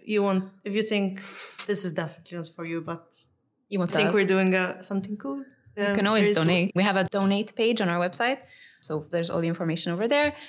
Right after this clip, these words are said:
Speaker 2: We are an N G O, we have a bank account, and, uh, everything's legit.
Speaker 1: <laughs>
Speaker 2: <laughs>
Speaker 1: Mm-hmm. But the events are a way to, to support us also.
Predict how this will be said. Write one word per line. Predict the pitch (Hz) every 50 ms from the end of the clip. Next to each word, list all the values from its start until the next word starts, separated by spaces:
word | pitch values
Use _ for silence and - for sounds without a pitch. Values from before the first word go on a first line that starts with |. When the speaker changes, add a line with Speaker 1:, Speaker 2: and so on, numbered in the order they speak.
| - - -
Speaker 2:
We | 196 190
are | 185 180
an | 180 170
N | - 175 180
G | 175 208 220 240
O, | 254 254 254 247
we | 214 180
have | 170 160 165
a | 185
bank | 202 254 269 277 269 -
account, | 285 - - 311 302 294 294 294 294 285 311 302 - - - -
and, | 214 214 208 208 208 202 202 202 208
uh, | 202 208 202 196 -
everything's | 202 208 220 220 202 208 -
legit. | 180 185 - - -
Speaker 1:
<laughs> | 262 240 - 220 214 - - - 403 285 - - - - - - - - - -
Speaker 2:
<laughs> |
Speaker 1:
Mm-hmm. | 240 226 - 220 - 302 339 320 277 226 240 277 247 220 - - - - - - 190 190 185 180 180 196 214 214 - - _ _ - -
But | 202 202 196 196 - - - - _ _ -
the | 185 185 180 175 - -
events | 185 185 170 196 185 185 180 180 180 - - -
are | 156 156 156 156 156 156 170 - _ _ _ _ _ _ _ _ _ - -
a | 165 160
way | 160 160 165 156 156 156 156 156 160 160 - _ _ _ - -
to, | 160 156 151 151 151 160 151 -
to | - 180
support | - - 165 160 - - 160 147 151 147 - -
us | - 147 - -
also. | - - - - - - - 180